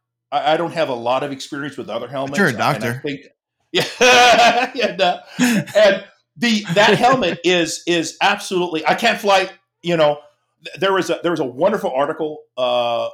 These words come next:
Speaker 1: over on YouTube on AvWeb, and, uh, the gentleman there talks about helmets and how it's possibly, you know, something to think about when you're flying tandem,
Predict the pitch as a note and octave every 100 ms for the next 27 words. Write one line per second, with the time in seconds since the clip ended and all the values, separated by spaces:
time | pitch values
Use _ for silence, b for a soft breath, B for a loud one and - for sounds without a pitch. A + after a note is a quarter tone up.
0 | - B2 A#2+ A#2 A#2 A2+ - A#2 A2+ D3
1 | D3+ B2 A2 G#2 G#2+ G#2 B2 C3 A#2 G#2
2 | G2 F#2 _ G#2+ G2+ G2+ F#2+ F#2+ F#2+ G#2
3 | F#2+ B2+ B2+ A2 G#2+ G2 - A2 - G2+
4 | F#2 - _ _ _ D3 D#3+ G#2+ - -
5 | - - A#2 A2 G2+ F#2+ _ _ _ _
6 | C#3+ B2+ A#2 - B2+ - E3 D3+ D3 C3+
7 | C3+ C#3 C3+ B2 E3 E3+ B2+ A2+ G#2 A2+
8 | G#2+ G2 B2 A2 G2+ A#2+ A#2 A#2+ A#2+ A#2+
9 | A#2+